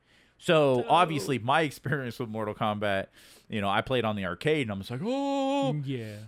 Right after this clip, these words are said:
Speaker 1: Um, I go into see somebody playing it on, like, the, uh, Sega Genesis, and they had the, the blood code, and I was just like, "Whoa, dude."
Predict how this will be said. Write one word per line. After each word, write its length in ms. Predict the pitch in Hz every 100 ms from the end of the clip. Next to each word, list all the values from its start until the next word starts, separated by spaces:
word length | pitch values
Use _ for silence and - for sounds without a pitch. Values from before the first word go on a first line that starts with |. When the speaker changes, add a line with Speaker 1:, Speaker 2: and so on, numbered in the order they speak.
| -
Speaker 1:
Um, 280 | 113 98 87
I 80 | 104
go 200 | 107 107
into 520 | 98 90 104 92 87 - -
see 220 | - 117
somebody 340 | - 113 104
playing 260 | 92 117 110
it 80 | 98
on, 140 | 92
like, 140 | 87 - -
the, 260 | 87 82 -
uh, 140 | 82 78
Sega 380 | - 95 90
Genesis, 540 | 78 90 110 85 78 -
and 200 | 85 82
they 60 |
had 180 | 85 85
the, 220 | 80 80 -
the 80 |
blood 260 | - 90 87
code, 320 | 92 78 78 85
and 100 | 85
I 80 |
was 80 | 82
just 140 | 82 -
like, 140 | 78
"Whoa, 720 | 73 73 78 85 85 85 80 78
dude." 240 | 80 80